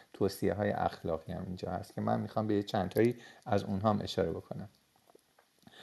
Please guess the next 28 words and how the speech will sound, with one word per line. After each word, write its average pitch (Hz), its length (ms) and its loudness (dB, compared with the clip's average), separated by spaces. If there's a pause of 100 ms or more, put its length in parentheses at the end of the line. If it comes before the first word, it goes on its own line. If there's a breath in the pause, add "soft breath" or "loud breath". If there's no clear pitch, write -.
(480 loud breath)
اه، 131 540 10
به 127 200 10
لحاظ 143 400 10
قانونی، 131 600 8
تا 139 120 0
اونجایی 127 260 4
که 170 140 6
به 147 140 6
قوانین 117 420 8
در 135 220 10
اروپا 117 580 6
و 123 40 6
آمریکا 104 440 4
و 120 40 4
کانادا 101 360 4
مربوط 90 500 4
می‌شه، 95 560 0 (440 loud breath)
فقط 131 280 8
به 143 80 2
کسانی 131 480 6
ایمیل 127 280 2
بفرستین 120 540 2
که 117 120 -4
موافقت 101 560 6
کردن 95 400 4
براشون 87 380 0
ایمیل 82 300 -6
بفرستین. - 560 -10